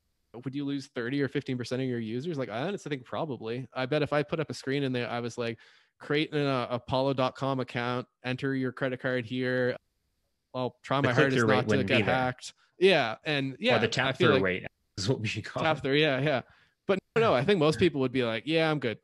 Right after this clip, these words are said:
Speaker 1: and then just
Speaker 2: Mm-hmm.
Speaker 1: drop out. Whereas with iTunes, like, most of the time, it's like a single, like, tap the side of your phone and you're done. And that's invaluable for me. That being said, I, I, I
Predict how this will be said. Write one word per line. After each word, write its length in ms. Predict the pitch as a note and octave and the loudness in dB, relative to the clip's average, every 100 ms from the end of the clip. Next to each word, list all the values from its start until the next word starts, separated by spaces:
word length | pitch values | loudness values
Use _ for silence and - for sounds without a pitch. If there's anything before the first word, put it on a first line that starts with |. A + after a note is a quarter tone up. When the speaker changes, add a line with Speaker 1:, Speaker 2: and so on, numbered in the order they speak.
| _ _ _ _ - | _ _ _ _ -6
Speaker 1:
and 120 | C#3 | -2
then 240 | B2+ A#2+ A#2+ | 0 0 2
just 160 | A#2 | 6
Speaker 2:
Mm-hmm. 80 | B2 | 6
Speaker 1:
drop 160 | B2+ D3 | 4 2
out. 200 | C3 A#2+ | 0 0
Whereas 260 | C#3 C#3 | 2 0
with 100 | C3+ | -2
iTunes, 400 | A#2 D#3+ - C3+ | 0 0 0 -4
like, 120 | B2 | -4
most 100 | G3 | -4
of 80 | G3 | -4
the 60 | D3+ | -4
time, 240 | B2+ A#2+ | -4 -4
it's 80 | A#2 | -4
like 160 | A#2+ A#2+ | -6 -4
a 100 | A#2 | -6
single, 340 | - C#3+ C3 | -6 -6 -4
like, 220 | A#2+ A#2 _ - | -4 -8 _ -6
tap 140 | C#3 | -6
the 60 | - | -2
side 100 | C#3 | -2
of 60 | |
your 60 | B2+ | -2
phone 380 | C3+ C#3+ G#2+ A2+ | 0 -2 -2 -8
and 100 | - | -8
you're 80 | A#2 | -6
done. 340 | G#2+ B2+ G2+ G2+ - | -4 -4 -4 -10 -6
And 360 | C3 A#2+ A2 - _ _ _ _ _ - | -4 -4 -6 -12 _ _ _ _ _ -6
that's 220 | D#3 D3+ | -6 -4
invaluable 560 | A#2 G2 B2 E3 C3 | -6 -2 0 0 0
for 160 | A#2 A2+ | -4 -6
me. 200 | G#2+ A2 - - _ - | -6 -8 -12 -20 _ 0
That 140 | E3+ | 2
being 120 | F3 | 2
said, 280 | D#3 E3+ D3 | 2 2 2
I, 120 | C3 C#3+ | 0 -2
I, 160 | C#3 C#3 B2+ | -2 -2 -2
I 220 | C#3 | -4